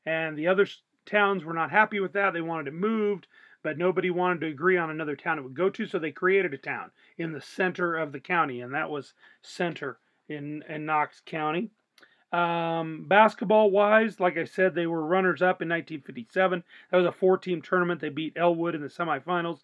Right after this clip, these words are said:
and then lost Utica. They made it back to the tournament in nineteen sixty-three. It's always kinda nice when you see schools in their last year open make it back to the state tournament. I believe Napanee pulled that off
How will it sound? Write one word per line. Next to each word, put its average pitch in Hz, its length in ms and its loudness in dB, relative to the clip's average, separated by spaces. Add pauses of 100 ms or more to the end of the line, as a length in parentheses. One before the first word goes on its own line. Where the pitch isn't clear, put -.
(320)
and 160 100 -6
then 160 100 -4
lost 151 300 0
Utica. 202 400 -2
They 175 100 2
made 160 180 -4
it 131 140 -8
back 196 280 8
to 214 80 -6
the 196 80 -4
tournament 208 400 -2 (260)
in 165 100 -6
nineteen 180 380 -2
sixty-three. 190 640 -4
It's 165 100 -2
always 175 220 -2
kinda 165 220 -6
nice 165 280 -2
when 156 120 -10
you 143 40 -12
see 170 280 -10
schools 165 360 -6 (280)
in 165 100 -6
their 156 160 -4
last 165 460 4
year 165 200 -2
open 160 400 -6 (280)
make 160 200 0
it 143 140 -6
back 160 240 2
to 156 80 -14
the 139 80 -10
state 151 260 -6
tournament. 160 360 -4
I - 20 -2
believe 156 240 -6
Napanee 156 640 -4
pulled 151 240 -8
that 147 180 -2
off 147 240 2